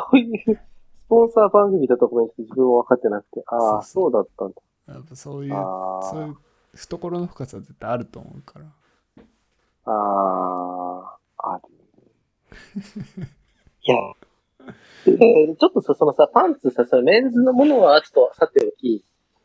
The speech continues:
Speaker 1: ど-、逆バージョンっていうの多分あると思うんだ。
Speaker 2: え、どういうこと？
Speaker 1: え、だからさ、今なんか、僕たちが喋ってるからさ、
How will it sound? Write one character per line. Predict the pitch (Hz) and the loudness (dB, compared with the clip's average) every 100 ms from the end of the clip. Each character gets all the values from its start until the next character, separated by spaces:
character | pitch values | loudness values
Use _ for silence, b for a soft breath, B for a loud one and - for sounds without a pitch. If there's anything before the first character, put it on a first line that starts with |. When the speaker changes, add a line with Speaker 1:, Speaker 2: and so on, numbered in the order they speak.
| _ - - 139 | _ -8 -6 -6
Speaker 1:
ど-、 | 147 185 453 - - | 2 2 2 -2 0
逆 | - - 370 | 2 6 6
バ | 403 392 | 6 6
ー | |
ジ | 233 | 4
ョ | |
ン | 156 | 2
っ | |
て | 131 | 0
い | |
う | |
の | 120 | 0
多 | 127 | 2
分 | 127 | 4
あ | 127 | 4
る | 127 | 0
と | 113 | -6
思 | 101 | -6
う | |
ん | |
だ。 | 92 101 - _ _ _ _ _ _ _ _ _ _ _ _ _ _ _ | -2 -2 -2 _ _ _ _ _ _ _ _ _ _ _ _ _ _ _
Speaker 2:
え、 | 151 | -10
ど | 131 | -8
う | |
い | 127 | -10
う | |
こ | 170 | -14
と？ | 202 _ _ _ _ _ _ _ _ | -20 _ _ _ _ _ _ _ _
Speaker 1:
え、 | 185 | 2
だ | 185 147 | 4 4
か | 110 | 2
ら | 101 | 0
さ、 | - 120 117 - _ _ _ _ _ _ - | 2 2 2 -4 _ _ _ _ _ _ -8
今 | 240 139 160 | 0 2 4
な | 170 170 | 2 0
ん | |
か、 | - 131 123 104 - - _ _ _ - _ | 2 4 6 4 0 -6 _ _ _ -20 _
僕 | - 135 - | 0 0 2
た | 370 | 0
ち | |
が | - 147 | 2 2
喋 | 135 131 | 2 0
っ | 131 | 0
て | - | -6
る | 104 | -4
か | 92 | -2
ら | 90 | -2
さ、 | - 110 101 - | 0 0 0 -2